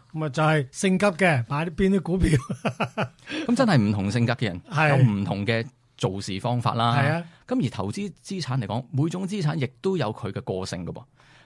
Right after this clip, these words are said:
Speaker 2: 噉有啲嘅資產呢，升得快，
Speaker 1: 嗯。
Speaker 2: 跌得快，有啲呢慢慢上，
Speaker 1: 嗯。
Speaker 2: 又慢慢落，有啲呢喺經濟周期好嗰陣時先至升嘅，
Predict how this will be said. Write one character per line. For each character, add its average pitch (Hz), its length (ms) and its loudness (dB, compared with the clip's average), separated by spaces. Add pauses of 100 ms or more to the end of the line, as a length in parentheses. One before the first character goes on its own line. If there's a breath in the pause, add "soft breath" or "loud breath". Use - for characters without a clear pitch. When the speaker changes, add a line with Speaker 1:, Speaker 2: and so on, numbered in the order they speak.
Speaker 2:
噉 240 120 -2
有 170 140 0
啲 208 100 -6
嘅 147 140 -2
資 165 200 -4
產 113 180 -4
呢， 131 120 -2 (340)
升 - 340 -6
得 156 80 -2
快， - 280 -2 (260)
Speaker 1:
嗯。 131 420 -4
Speaker 2:
跌 113 100 -4
得 - 120 -8
快， - 200 -6 (720 soft breath)
有 123 160 2
啲 180 120 -2
呢 185 100 -8 (280 soft breath)
慢 98 300 -2
慢 101 220 -2
上， 104 280 -2
Speaker 1:
嗯。 127 100 -2 (140)
Speaker 2:
又 107 140 -2
慢 90 240 -6
慢 90 280 -4
落， 104 160 -4 (800 soft breath)
有 123 200 0
啲 226 120 -2
呢 233 100 -4 (420)
喺 139 120 0
經 202 240 -4
濟 127 200 0
周 160 220 -4
期 98 180 -6
好 - 240 -16
嗰 123 200 -2
陣 123 80 -2
時 - 80 -10
先 123 160 -4
至 104 80 -8
升 101 220 -6
嘅， - 80 -10